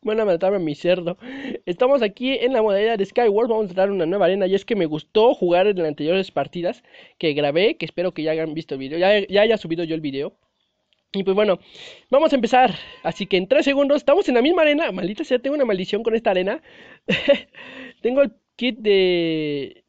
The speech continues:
de arquero, así que ten-, por eso me dan arcos al principio. Uy, uy, uy. Bloques, bloques, que en la anterior partida sufrí mucho con los bloques yo. Carbón, no necesito carbón, no sé para qué me dan carbón. Tengo que ponerme mi,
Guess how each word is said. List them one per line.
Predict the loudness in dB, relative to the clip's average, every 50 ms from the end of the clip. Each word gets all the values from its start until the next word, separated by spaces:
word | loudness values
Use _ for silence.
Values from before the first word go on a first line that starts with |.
| _ _
de | -14 -10 -8 -8 -6 -6 -6 -8 -8 -6 -6
arquero, | -4 -6 -4 -2 0 2 2 2 2 -2 -4
así | -10 -10 -10 -12 -12
que | -10 -10 -10 -8
ten-, | -8 -8 -10 -8
por | _ -8 -8
eso | -6 -6 -4
me | -4
dan | -4 -4 -4
arcos | -4 -6 -6 -8 -10 -8 -8
al | -8 -10
principio. | -10 -12 -12 -12 -10 -8 -6
Uy, | -4 -4 -4 -4 -6 -6 -8 -6 -6
uy, | -6 -6 -4
uy. | -2 2 4 4 6 6 6 6 6 6 4 4 2 -2 -8 -20 -20 -18 -8 -4
Bloques, | 0 2 2 2 2 0 0 2 2 2 2 0
bloques, | 0 0 0 0 0 0 0 0 0 0
que | 0 0 2
en | 2
la | 2 0
anterior | -2 -2 -2 -2 -2 -2
partida | -2 -4 -4 -2 -2 -2 -2
sufrí | -2 -6 -8 -6 -6 -4
mucho | -4 -4 -4 -4 -4 -6 -8
con | -6 -6
los | -6 -6 -4
bloques | -4 -6 -4 -6 -8 -6
yo. | -6 -8 -8 -8 -12 _ _ _ _ _ _ _ _
Carbón, | -8 -6 -6 -4 -4 -4 -4 -4 -6 -8 -8
no | -8 -6
necesito | -8 -8 -10 -10 -14 -14 -16 -14 -12
carbón, | -10 -10 -10 -10 -12 -12
no | -12
sé | -14 -14
para | -14 -14 -14
qué | -12 -12
me | -10 -10
dan | -10 -10
carbón. | -10 -12 -12 -12 -14 -16 -16 _ _ _ _ _ _ _ _ _ _
Tengo | -4 -4 -2 -2
que | -4 -6
ponerme | -4 -4 -4 -2 -2 -2 -2
mi, | -2 -4 -4 -4 -6 -6 -8